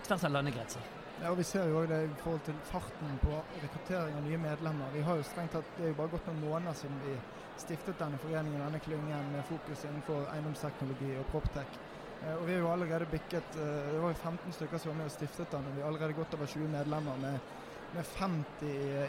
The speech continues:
Speaker 2: interessenter som ønsker å være med fra hele verdikjeden, og inkluderer jo bedrifter som Tegne, som vi aldri egentlig hadde sett for oss at vi skulle ha noe med å gjøre.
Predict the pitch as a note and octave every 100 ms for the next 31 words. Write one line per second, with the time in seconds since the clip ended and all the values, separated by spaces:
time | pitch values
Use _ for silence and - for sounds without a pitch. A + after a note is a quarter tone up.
0 | E3+ D#3 D#3+ - F3 D3 - C3+ C3+ D#3
1 | D3+ D#3 F3 D3+ D3 D3 C3+ D3+ D#3 E3+
2 | E3+ D3+ D#3 D3+ D3+ C3+ C3+ C#3 C3+ -
3 | - - - - F3 D#3+ E3+ F#3 E3 D3
4 | D3+ E3 D#3 - B2 D3 D#3 D#3 D#3+ D3
5 | E3 D#3+ D#3+ D#3+ D#3 E3 F3 D#3+ - E3+
6 | D3+ D3+ D3 C#3+ D3 F#3 E3 C3+ B2+ C#3+
7 | C#3 D3 E3 D3+ D#3+ D3+ C#3 D3+